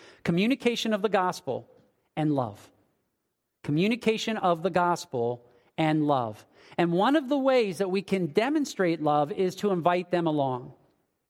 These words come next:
I mean, I'm stating the obvious here, but I, I, I hope we get this. The distinctive is not talking about cold call evangelism. So there's a place for that. Or, or trying to pressure the person to,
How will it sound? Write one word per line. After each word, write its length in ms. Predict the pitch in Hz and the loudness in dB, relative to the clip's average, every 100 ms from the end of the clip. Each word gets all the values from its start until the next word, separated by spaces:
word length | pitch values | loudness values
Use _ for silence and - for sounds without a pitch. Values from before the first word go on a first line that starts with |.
| _ _ _ _ _ _ _ _ _ _ - | _ _ _ _ _ _ _ _ _ _ -6
I 60 | 196 | -4
mean, 120 | - | -2
I'm 120 | 208 | -4
stating 380 | - 269 262 214 | -2 -2 0 0
the 140 | 165 | 2
obvious 480 | 139 139 143 151 147 | 2 2 0 -2 -2
here, 320 | - 165 156 | -4 -2 0
but 320 | 139 165 - - | 0 -4 -4 -14
I, 520 | - - 571 659 160 | -16 -16 -18 -8 -4
I, 60 | 196 | -2
I 80 | 160 | -2
hope 240 | 160 220 | -2 -2
we 100 | 190 | -4
get 280 | 139 147 147 | -2 -2 -2
this. 160 | 170 - | -8 -6
The 140 | 165 | -6
distinctive 600 | 143 - - 233 240 202 | -6 -8 -2 -2 -2 -2
is 140 | 175 190 | -2 0
not 200 | 185 185 | 0 0
talking 380 | 185 170 185 | -2 0 0
about 260 | 160 151 156 | 0 0 -2
cold 300 | - 160 147 | -4 -4 -4
call 400 | - 147 139 - - - | 0 2 2 -2 -18 -6
evangelism. 840 | 147 147 143 131 110 107 110 117 - _ _ _ _ - | -2 0 0 -2 -6 -8 -10 -14 -16 _ _ _ _ -2
So 100 | 156 | 0
there's 180 | 214 | 0
a 40 | 226 | -2
place 300 | - 202 - | -2 -2 -2
for 160 | 120 | -10
that. 260 | 101 107 - _ _ | -10 -10 -16 _ _
Or, 280 | - 190 190 - - | 0 2 0 -6 -4
or 100 | 196 | -2
trying 520 | 196 - 233 240 240 | 0 2 2 2 0
to 120 | 226 185 | -4 -8
pressure 480 | - 226 - 196 | 0 2 2 -2
the 100 | 160 | -2
person 440 | 151 165 156 151 143 | -2 -2 -2 -2 -4
to, 200 | - | -2